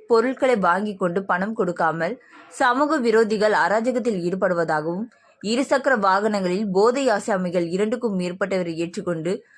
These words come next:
வாகன பந்தயம் நடப்பது போன்று அதிபயங்கர வேகத்தில் செல்வதாகவும்,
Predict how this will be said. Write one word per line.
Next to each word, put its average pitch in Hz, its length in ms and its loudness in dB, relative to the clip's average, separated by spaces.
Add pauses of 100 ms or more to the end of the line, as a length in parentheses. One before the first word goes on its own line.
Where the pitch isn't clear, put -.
(240)
வாகன 247 440 4
பந்தயம் 208 380 0
நடப்பது 185 440 0
போன்று 175 400 -4 (220)
அதிபயங்கர 247 640 2
வேகத்தில் 202 460 -2
செல்வதாகவும், 180 720 0